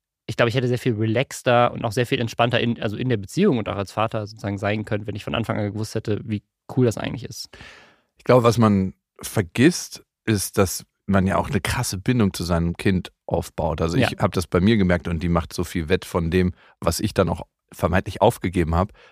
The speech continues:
Speaker 2: Und ich hab gemerkt, das, was gekommen ist, ist so viel größer als das, was gegangen ist.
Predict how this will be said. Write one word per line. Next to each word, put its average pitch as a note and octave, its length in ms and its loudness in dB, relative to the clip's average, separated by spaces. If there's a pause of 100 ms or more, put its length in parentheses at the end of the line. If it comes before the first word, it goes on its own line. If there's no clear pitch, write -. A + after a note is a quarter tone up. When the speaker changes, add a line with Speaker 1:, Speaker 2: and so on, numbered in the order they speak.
(340)
Speaker 2:
Und - 400 -4
ich - 160 -6
hab F#2 140 -2
gemerkt, F#2 260 0
das, G2+ 140 0
was - 180 4
gekommen E3 460 2
ist, G#2 140 -4
ist F#2+ 120 -8
so G2+ 100 0
viel F#2 140 -4
größer F#2+ 300 2
als E2 140 -4
das, F2 180 -4
was - 160 -4
gegangen E2 300 -2
ist. - 200 -10